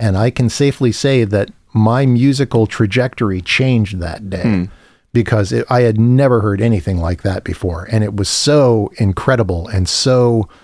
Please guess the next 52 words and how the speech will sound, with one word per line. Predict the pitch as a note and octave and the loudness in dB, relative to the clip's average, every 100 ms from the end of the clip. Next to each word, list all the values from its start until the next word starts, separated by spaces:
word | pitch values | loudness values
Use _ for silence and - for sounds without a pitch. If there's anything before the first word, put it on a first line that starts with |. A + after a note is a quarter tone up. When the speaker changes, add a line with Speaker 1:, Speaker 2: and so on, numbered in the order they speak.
| - | -6
Speaker 1:
I'll | B2+ | -2
say | D#3+ E3 | 2 2
the | C#3+ | 2
word | B2 B2 A#2 - | 2 2 2 0
earnest | C3 C#3 A2 - A2+ | 0 2 0 -2 -2
again, | G#2 A#2 F#2 | 0 0 0
because | G2 A2 F#2+ - | -2 -2 -2 0
I, | A2 - | -2 0
that | A2+ A#2 | 0 2
is | G#2 | 0
really | G2+ A#2+ B2+ G#2+ | 0 0 2 2
the | G#2+ | 2
most | G#2+ G#2 - | 2 2 0
descriptive | - - B2 - G2 | -4 -2 -2 -2 0
word | G#2+ G#2 | 0 0
I | F#2+ | 0
can | G2+ F#2 | -2 -4
think | - A2 | -2 -2
of | G#2 F2+ | 0 -2
to | G2 | -4
describe | F2+ - - G#2 F#2+ | -4 -4 -2 -2 -2
what | E2 F2+ | -4 -4
I | E2 | -2
heard | E2+ G2+ F2+ | -2 -2 -2
that | F2 - | -6 -10
day. | - G2 | -8 -4
It | G#2+ | -2
just, | A#2+ G#2 | -2 -2
it | - A#2 | -2 -2
was | G2 - - | -2 -6 -4
absolutely | B2 A#2 - G2+ A2 G2+ F#2+ | -2 -2 -2 -2 0 -2 0
unbelievable. | G#2 G#2 G2+ G#2 F#2+ D#2 | 0 0 0 -2 -2 -8
The | F2 G2+ | -4 -4
doors | F#2+ B2 A2+ G#2+ G#2 - - - - _ _ A#2+ | 0 2 2 2 0 -6 -14 -20 -20 _ _ 2
opened | A#2+ A2+ G2 - | 2 2 -2 0
for | G#2+ | 0
me | G2 F#2+ | 0 0
into | F#2+ G#2 | 0 0
a | F#2+ | 0
universe | F#2 G2 F#2+ F#2+ G2+ | 2 2 0 0 0
I | G2 | 0
did | G2+ F#2 | 0 -2
not | F#2 F#2 | -2 -2
know | F2+ | -2
existed. | E2+ E2 - - - | -2 -6 -10 -12 -6
Speaker 2:
You | C3+ A#2 | -2 0
switched | - F#3 - D3 | 0 -4 -2 -2
over | A#2+ | -2
to | G2+ | -4
jazz, | G2+ A#2+ A2 G#2 | -2 0 0 0
but | G#2 C2+ | -2 -4
w-, | A#2+ | -8